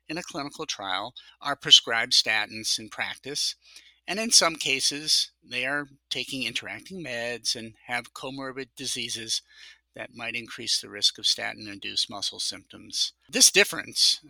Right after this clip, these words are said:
the difference between those who volunteer and qualify for clinical trials versus those who are prescribed statins in practice,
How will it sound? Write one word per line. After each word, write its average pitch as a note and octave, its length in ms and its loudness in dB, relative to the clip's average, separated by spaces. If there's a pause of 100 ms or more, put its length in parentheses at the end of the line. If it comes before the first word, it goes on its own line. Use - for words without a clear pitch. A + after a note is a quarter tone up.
the A#2+ 120 -6
difference C3+ 340 -6
between B2 500 -6
those B2+ 260 2
who C3 120 0
volunteer A#2 640 -4
and G2 100 -6
qualify A2+ 560 -2
for - 120 -16
clinical G#2+ 380 -14
trials A2 720 -4
versus A2+ 400 0
those A2 320 -2
who G#2+ 160 -4
are G#2 80 -6
prescribed A2 680 4
statins G#2+ 540 2
in G#2 120 -8
practice, C#3 640 -6